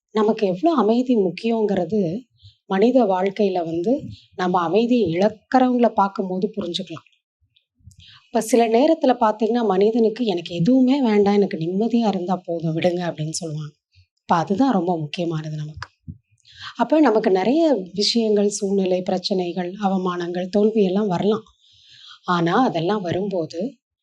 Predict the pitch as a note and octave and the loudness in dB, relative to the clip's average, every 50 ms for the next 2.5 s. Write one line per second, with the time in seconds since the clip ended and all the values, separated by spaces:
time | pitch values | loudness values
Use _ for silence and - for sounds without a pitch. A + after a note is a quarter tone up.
0 | _ _ _ _ _ _ _ - F#3 F3 F#3 G3 G3+ F#3 F3 G3+ C#4+ D4 G#3 F#3+ | _ _ _ _ _ _ _ -4 -2 0 0 0 0 0 -2 -4 -6 -6 -2 -2
1 | F#3 F3+ F3+ E3+ F3 E3+ E3 D#3+ E3 D#3 D#3+ F#3+ G#3 A3 F#3+ F#3+ E3 E3+ E3+ E3 | 0 0 0 0 0 0 -2 -2 -4 -2 0 0 2 2 0 0 -2 -2 -2 -4
2 | E3+ E3 D#3 D3+ - - E3 E3 D#3+ | -6 -8 -8 -10 -8 -10 -8 -8 -10